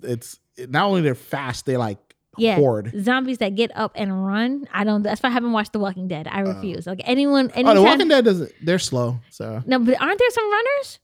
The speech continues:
Speaker 1: No, there's no runners.
Speaker 2: There's a, there was one zombie movie I was watching, and they were running, and I was
Speaker 1: Yeah.
Speaker 2: like, "Nope, not for me. I, I don't do well with this.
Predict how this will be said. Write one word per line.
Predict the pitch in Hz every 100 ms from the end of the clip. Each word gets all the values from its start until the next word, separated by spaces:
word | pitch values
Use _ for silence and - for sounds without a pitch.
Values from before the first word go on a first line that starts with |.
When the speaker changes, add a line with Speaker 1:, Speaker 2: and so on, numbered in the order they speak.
| _
Speaker 1:
No, | 127 117 113 117
there's | 127
no | 120
runners. | 110 110 123
Speaker 2:
There's | 254
a, | 277 - - -
there | 320
was | 294 214
one | 214 320 262
zombie | 220 196
movie | 190 180
I | 175
was | 170
watching, | 170 - 170 170
and | 170 165 170 - _
they | 202
were | 214 180 165
running, | 185 196 151 160 -
and | 196
I |
was | 196
Speaker 1:
Yeah. | 175
Speaker 2:
like, | 185
"Nope, | 254 330 _ _
not | - 226 277
for | 311
me. | 302 254 220
I, | 190 196 190
I |
don't | 202 214
do | 214 240
well | 226 214
with | 214
this. | 190 180 -